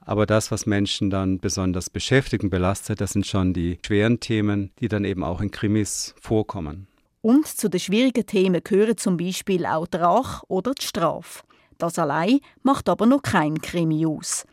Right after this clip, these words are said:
Speaker 2: Die Herausforderung ist, einen spannenden Inhalt raffiniert in eine Geschichte zu verpacken. Die Hauptfigur im Buch von Achim Kuhn,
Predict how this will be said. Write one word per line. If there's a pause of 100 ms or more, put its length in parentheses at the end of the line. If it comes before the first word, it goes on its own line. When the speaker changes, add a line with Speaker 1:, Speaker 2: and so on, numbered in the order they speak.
(200)
Speaker 2:
Die
Herausforderung
ist, (280)
einen
spannenden
Inhalt
raffiniert
in
eine
Geschichte
zu
verpacken. (400)
Die
Hauptfigur
im
Buch
von
Achim
Kuhn,